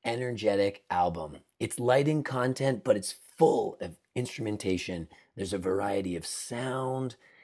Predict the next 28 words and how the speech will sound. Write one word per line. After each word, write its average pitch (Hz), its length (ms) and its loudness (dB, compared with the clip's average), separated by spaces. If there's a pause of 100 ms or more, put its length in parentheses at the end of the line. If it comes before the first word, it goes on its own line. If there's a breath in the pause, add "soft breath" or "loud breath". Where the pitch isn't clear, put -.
You 135 100 -2
know, 131 140 6
it's 123 120 0
one 143 200 2
of 214 100 2
the 190 80 2
few 147 280 2
albums 104 680 0 (360)
that 104 140 4
I've 98 140 2
actually 98 400 2
downloaded 92 680 0
to - 160 -6
own. 80 360 -4
Like, - 180 -6
I've 123 140 4
downloaded 110 480 2
songs, 98 580 -6 (300)
but - 80 -12
not 131 240 -4
necessarily 90 520 -4
full 85 320 -2
albums. 71 420 -2
So 98 160 -4
this 131 240 -2
goes 143 180 2
on 101 160 0
a 90 160 -6